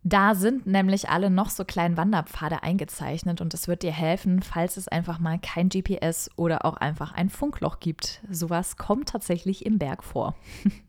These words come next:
Mein zweiter Tipp betrifft die Unterkünfte. Und zwar überall im Grödnertal gibt es eigentlich unzählige Unterkünfte, von kleinen Pensionen und Hostels bis hin zu All-Inclusive-Hotels und Fünf-Sterne-Resorts. Also es ist garantiert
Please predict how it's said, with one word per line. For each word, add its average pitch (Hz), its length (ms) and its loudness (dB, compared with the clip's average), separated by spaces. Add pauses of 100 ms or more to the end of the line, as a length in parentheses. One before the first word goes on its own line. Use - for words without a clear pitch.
(640)
Mein 208 300 4
zweiter 240 400 2
Tipp - 420 -4
betrifft 185 540 -2 (140)
die 202 260 0
Unterkünfte. 165 840 0
Und 190 100 4
zwar 196 320 4 (480)
überall 269 380 6
im 202 120 6
Grödnertal 165 720 2
gibt 196 300 -6
es - 280 -4
eigentlich 175 460 0
unzählige 202 800 0
Unterkünfte, 165 800 -4
von 175 240 -4
kleinen 190 320 0
Pensionen 190 560 4
und 160 260 -2
Hostels 190 560 -4
bis - 220 -4
hin 208 140 4
zu 202 160 -4
All-Inclusive-Hotels 196 1080 -2
und 170 160 -2
Fünf-Sterne-Resorts. 165 1200 -2
Also 160 220 -2
es 165 140 -4
ist - 180 -10
garantiert 190 560 0